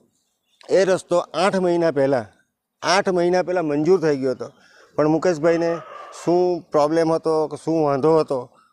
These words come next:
અમારા રસ્તા એણે થવા નથી દીધા, આ બાજુનો પણ અને આ બાજુના પણ. એકે એક રોડ પણ એ નથી દ-, બનવા-, બનાવવા દીધા.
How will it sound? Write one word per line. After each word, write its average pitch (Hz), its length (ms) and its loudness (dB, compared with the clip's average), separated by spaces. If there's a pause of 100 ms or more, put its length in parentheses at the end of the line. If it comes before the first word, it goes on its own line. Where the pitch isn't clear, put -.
(140)
અમારા 147 260 0
રસ્તા 143 340 -2
એણે 143 100 -2
થવા 123 240 -2
નથી 113 160 -4
દીધા, 104 240 -8 (800)
આ 151 100 0
બાજુનો 175 380 2
પણ 160 180 -6
અને - 380 -4
આ 131 60 -2
બાજુના 113 360 0
પણ. - 180 -18 (400)
એકે 165 200 2
એક 175 240 2
રોડ 151 260 0
પણ 165 160 -2
એ 160 60 0
નથી 143 260 -2
દ-, 127 60 -2
બનવા-, 127 500 0
બનાવવા 123 320 0
દીધા. 110 300 -4